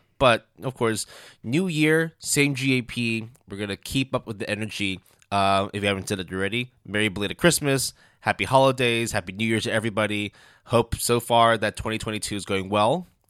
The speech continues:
Um, but, uh, if it hasn't, uh, there's going to be a lot of good content from the G A P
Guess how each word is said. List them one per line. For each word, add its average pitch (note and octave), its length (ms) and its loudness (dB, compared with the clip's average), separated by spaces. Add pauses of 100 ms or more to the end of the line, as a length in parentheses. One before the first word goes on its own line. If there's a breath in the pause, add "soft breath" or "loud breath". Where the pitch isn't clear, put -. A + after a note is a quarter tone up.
(140)
Um, G2+ 500 2
but, G2 280 -2
uh, F#2 240 0
if F2 160 -8
it E2+ 60 -6
hasn't, G2 380 -4 (320)
uh, F#2 380 -2
there's G2 260 -4
going A2+ 200 -2
to G2 80 -10
be G#2+ 80 0
a F#2+ 80 0
lot F#2 240 0
of F2+ 80 -4
good F#2 100 -8
content G2+ 380 -8
from F2+ 180 -6
the F2 80 -18
G F#2 160 -6
A F2+ 80 -2
P F#2 280 -10